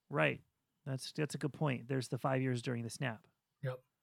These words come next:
Speaker 1: We might see that. They might do some of that in flashback of, like, little Kamala watching T V, you know?
Speaker 2: Mm-hmm.
Speaker 1: So maybe that's how they do it. I keep forgetting, I keep forgetting the, the, the part about how she showed up, uh, at the
Speaker 2: Post-credit
Speaker 1: beginning of
Speaker 2: scene.
Speaker 1: the five years,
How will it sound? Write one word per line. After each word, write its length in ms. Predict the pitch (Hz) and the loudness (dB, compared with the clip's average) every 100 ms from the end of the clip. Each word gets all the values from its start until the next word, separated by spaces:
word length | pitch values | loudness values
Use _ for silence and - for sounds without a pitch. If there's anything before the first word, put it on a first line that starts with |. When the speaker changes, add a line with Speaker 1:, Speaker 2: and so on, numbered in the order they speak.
| _ _ _ _ | _ _ _ _
Speaker 1:
We 100 | 139 | 0
might 220 | 131 127 - | 2 2 0
see 140 | 143 | -2
that. 180 | 113 113 | -2 0
They 100 | 127 | 0
might 160 | 123 120 | 0 -2
do 100 | 123 | -4
some 160 | 135 | -4
of 40 | 120 | -4
that 100 | 113 | -6
in 60 | |
flashback 540 | 113 113 113 - 120 - | -6 -8 -8 -8 -8 -6
of, 120 | 120 | -6
like, 340 | 113 120 - _ _ _ _ _ - | -6 -8 -14 _ _ _ _ _ -6
little 100 | 127 | -4
Kamala 320 | - 127 117 | 0 0 0
watching 280 | 117 110 131 | -2 -2 -4
T 160 | - 117 | -2 -2
V, 260 | 120 127 - | -2 -4 -6
you 80 | - | -6
know? 220 | 131 127 | -2 0
Speaker 2:
Mm-hmm. 220 | 120 143 165 - _ _ _ _ _ _ - - - | 2 4 4 -2 _ _ _ _ _ _ -12 -12 -6
Speaker 1:
So 300 | 131 117 113 | -4 -2 -2
maybe 160 | 131 | -2
that's 140 | 123 113 | -2 -2
how 60 | 120 | -8
they 100 | 123 | -6
do 60 | |
it. 40 | 135 | -4
I 60 | 156 | -2
keep 180 | 202 | 0
forgetting, 340 | 180 165 160 143 | 2 4 4 2
I 60 | 151 | -4
keep 180 | - - | -6 -4
forgetting 260 | 170 170 | -2 0
the, 100 | 135 - - | 0 -2 -6
the, 100 | 131 - | -6 -4
the 80 | 135 | -6
part 240 | - 147 | -2 -2
about 180 | 123 127 | 0 -2
how 140 | 131 | -4
she 160 | 127 139 | -4 -4
showed 240 | - 139 | -2 0
up, 180 | 127 127 - _ _ _ _ _ _ _ _ _ _ _ _ _ _ _ _ _ _ _ - | 0 -2 -8 _ _ _ _ _ _ _ _ _ _ _ _ _ _ _ _ _ _ _ -8
uh, 160 | 113 | -6
at 60 | 110 | 6
the 60 | 139 | 6
Speaker 2:
Post-credit 260 | 120 127 123 | 6 2 2
Speaker 1:
beginning 200 | 156 123 | 4 2
of 80 | |
Speaker 2:
scene. 80 | - | -2
Speaker 1:
the 60 | - | -6
five 200 | 165 - - | -10 -8 -12
years, 320 | - - | -12 -16